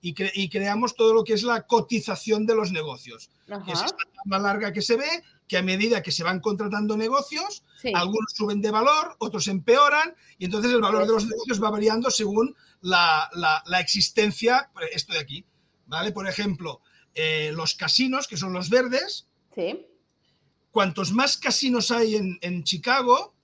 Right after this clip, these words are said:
Speaker 1: más valor tiene cada casino, porque representa que cuanta más gente apuesta, más
Speaker 2: Claro.
Speaker 1: volumen de, de, de dinero en juego hay, ¿vale? Eh, en cambio, eh, con,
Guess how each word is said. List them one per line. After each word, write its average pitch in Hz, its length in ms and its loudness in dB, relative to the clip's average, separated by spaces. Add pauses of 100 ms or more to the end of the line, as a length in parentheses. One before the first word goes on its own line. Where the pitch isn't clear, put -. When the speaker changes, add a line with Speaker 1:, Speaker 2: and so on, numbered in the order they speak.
(360)
Speaker 1:
más 220 320 4
valor 247 320 8
tiene 247 260 2
cada 214 320 2
casino, - 580 -6
porque 151 200 -10
representa 175 440 -4
que 233 160 -2
cuanta 185 280 0
más 185 180 2
gente 220 300 0
apuesta, 262 640 0 (300)
más 196 320 2
Speaker 2:
Claro. 156 160 -8 (260)
Speaker 1:
volumen 196 520 2
de, 170 340 -2 (280)
de, 135 1000 -4 (320)
de 180 140 -2
dinero 214 380 8
en 226 80 4
juego 214 460 4
hay, 117 260 -6 (160)
¿vale? 190 380 -6 (420)
Eh, 190 380 4
en 202 200 0
cambio, 254 560 0 (220)
eh, 180 560 -4
con, 180 420 -4